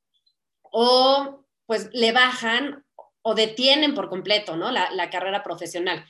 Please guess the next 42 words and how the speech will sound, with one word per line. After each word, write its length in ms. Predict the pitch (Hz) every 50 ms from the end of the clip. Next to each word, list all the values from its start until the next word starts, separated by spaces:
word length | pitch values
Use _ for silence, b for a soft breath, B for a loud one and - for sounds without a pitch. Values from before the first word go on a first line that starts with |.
| b b b
Y 100 | - -
para 180 | - 220 220 233
mí 100 | 262 262
era 100 | 285 302
súper 260 | 262 285 226 254 233
frustrante 600 | - 208 202 196 - - 247 277 277 - 214 165
porque 200 | 165 175 - 226
yo 20 |
decía, 200 | 233 233 277 269
"Pero, 360 | 269 262 262 - - - _ _
pero 240 | - 240 240 254 294
son 280 | - 294 330 349 381 370
talentazos, 880 | 415 427 415 370 269 254 254 254 254 311 392 466 453 359 330 233 208 208
¿no? 160 | 254 262 320
Esta 180 | 339 330 311
mujer 300 | 294 262 226 226 233 226
tiene 220 | - - 226 226 226
un 100 | 233 226
M 100 | 214 202
B 160 | 185 196 202
A 120 | 220 226
y 140 | 233 247 240 233
esta 160 | 233 233 233
ya 120 | 220 220
era 120 | 214 220 220
la 120 | 214 202
directora 440 | 196 190 185 180 180 - 214 208 220
regional, 600 | 233 226 214 175 175 196 208 220 220 220 226 226 B B B B B B -
eh, 160 | 165 160 - -
¿qué 80 | 262
está 260 | 269 269 - 277 277
pasando?". 540 | 277 269 254 240 294 285 269 214 175 156 B B B B B B B B B
Y 100 | - 226 220
ahí 220 | 233 247 269 262
fue 160 | 269 262 233
cuando 240 | 233 240 233 233 214
se 140 | 220 220 202
me, 460 | 202 196 196 196 190 185 180 175 -
se 160 | - - 196 185
me 140 | 196 202
ocurrió 440 | 202 196 - 196 185 202 214 214 208
el 320 | 214 208 208 196 185 -